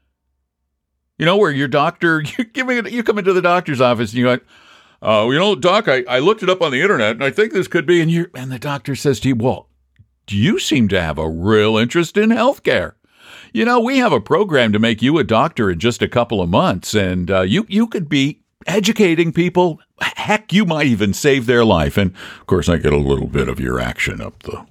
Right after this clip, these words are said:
up the stream. Oh, I hate stuff like this. Eight five five, nine three five, talk. That's our phone number, eight five five, nine three five, eight two five five. Let's take another one of those phone calls, shall we? Oh, darn it. This one's just too easy.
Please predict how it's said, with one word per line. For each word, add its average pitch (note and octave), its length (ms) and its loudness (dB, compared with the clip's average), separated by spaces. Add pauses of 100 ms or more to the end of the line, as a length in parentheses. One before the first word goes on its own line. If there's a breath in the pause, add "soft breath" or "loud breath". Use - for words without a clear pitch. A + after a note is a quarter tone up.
(120)
up - 140 -12
the - 80 -16
stream. - 400 -4 (580)
Oh, - 240 -2 (260)
I D2+ 140 -2
hate - 320 -4
stuff - 240 -6
like - 180 -8
this. - 260 -14 (760 loud breath)
Eight C#3+ 180 -2
five E3 240 0
five, D#3+ 300 0
nine B2 220 2
three B2 200 0
five, A#2+ 260 0
talk. B2 300 0
That's G2+ 220 -2
our G#2 100 0
phone A2 220 0
number, F2+ 220 0
eight G2+ 140 0
five G2 200 -2
five, G2+ 260 -2
nine G#2+ 220 0
three G#2+ 200 0
five, A2+ 260 0
eight G#2+ 160 0
two A#2+ 160 -2
five A2+ 260 0
five. A#2+ 200 0
Let's A#2 180 -2
take C3+ 120 0
another B2 240 2
one A#2+ 180 0
of B2 200 -2
those C3+ 600 2 (580)
phone D#3 260 -4
calls, D2 320 -10
shall - 220 -8
we? F3+ 120 -12 (1600)
Oh, F#3+ 160 0
darn C#3+ 320 2
it. A2+ 100 -2
This E3 180 2
one's A2+ 180 0
just G2+ 280 -2
too B2 200 0
easy. A#2 400 -2